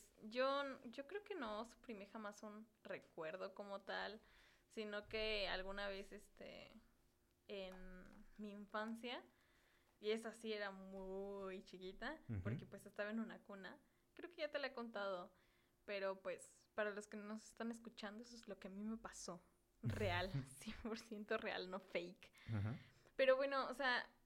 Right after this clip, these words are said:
Speaker 1: no estoy segura de que haya sido un sueño, o sea, estoy casi cien por ciento segura de que no fue un sueño,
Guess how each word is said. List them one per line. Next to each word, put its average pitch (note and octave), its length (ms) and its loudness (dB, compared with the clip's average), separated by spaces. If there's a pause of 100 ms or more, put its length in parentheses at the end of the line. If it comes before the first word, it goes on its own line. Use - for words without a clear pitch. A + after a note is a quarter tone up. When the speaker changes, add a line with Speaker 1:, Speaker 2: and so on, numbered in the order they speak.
(160)
Speaker 1:
no C4 160 2
estoy F4 340 2
segura A3 380 4
de G#3+ 180 0
que G3 160 -4
haya G#3 240 0
sido A3 240 -4
un A3+ 80 0
sueño, G3+ 340 -6
o G3+ 40 -6
sea, F#3+ 240 -2
estoy B3 300 -6
casi C#4 200 -6
cien - 340 -2
por C4 140 -6
ciento A#3+ 240 -2
segura G#3 300 -2
de G3 120 -2
que F3+ 120 -8
no A3 260 0
fue G#3 180 -6
un F#3+ 80 -8
sueño, F#3+ 400 -8